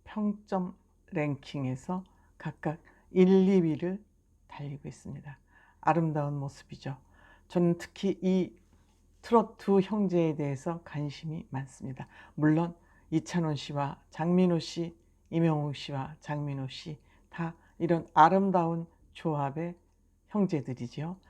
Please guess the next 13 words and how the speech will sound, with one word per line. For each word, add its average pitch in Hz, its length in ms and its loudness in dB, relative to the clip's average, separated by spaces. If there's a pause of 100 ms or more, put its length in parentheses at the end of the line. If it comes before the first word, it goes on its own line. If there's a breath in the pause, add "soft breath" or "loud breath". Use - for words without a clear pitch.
(360 soft breath)
근데 170 260 0
이제 156 240 -2
그중에서 185 600 0 (320 soft breath)
이찬원 196 500 2
씨가 135 500 -8
신곡을 165 600 -2
내고 185 440 -4 (360 loud breath)
또 160 100 -2
방송 170 480 0
활동을 151 500 -6 (100)
활발하게 196 760 0 (140)
하면서 147 640 -6 (580 soft breath)
임영웅 190 680 4